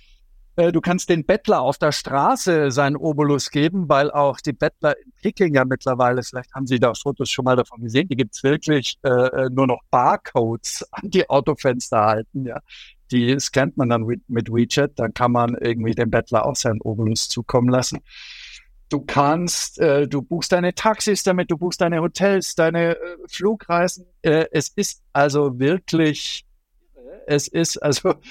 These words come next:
man kann natürlich sagen, WeChat ist eine App, ungefähr so, als würde man sagen, das iPhone ist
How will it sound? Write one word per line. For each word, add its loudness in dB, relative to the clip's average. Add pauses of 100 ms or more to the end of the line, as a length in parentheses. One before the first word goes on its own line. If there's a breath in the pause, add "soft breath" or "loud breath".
(280 loud breath)
man -2
kann 2
natürlich 2
sagen, 0
WeChat 2
ist -6
eine 0
App, -10 (160)
ungefähr 2
so, 0
als 0
würde 2
man 0
sagen, 2
das 0
iPhone 2
ist -6